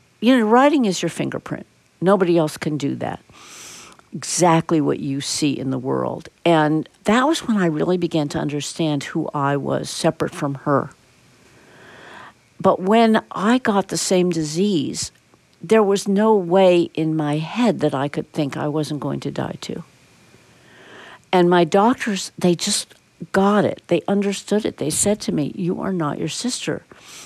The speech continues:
And what they meant was, under a microscope, my leukemia was different from her leukemia. That's what they meant. That was actually the truth. And I tried to just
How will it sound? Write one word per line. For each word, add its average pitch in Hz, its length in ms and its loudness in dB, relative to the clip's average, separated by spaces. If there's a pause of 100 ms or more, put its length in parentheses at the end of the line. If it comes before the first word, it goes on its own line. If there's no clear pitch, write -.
(120)
And 190 200 4
what 202 160 2
they 185 140 4
meant 196 340 4
was, 151 480 -6 (1120)
under 175 300 6
a 156 60 4
microscope, 165 680 2
my 156 240 4
leukemia 143 540 -2
was 160 160 -2
different 170 320 -4
from 190 120 -2
her 214 140 2
leukemia. 143 520 -2
That's 156 280 0
what 214 100 -2
they 208 120 2
meant. 147 380 0 (280)
That - 120 -4
was 151 220 -4
actually 165 540 0
the 156 120 -4
truth. - 400 -8 (880)
And 180 160 4
I 175 140 6
tried 196 520 0
to 175 120 -6
just 170 360 -4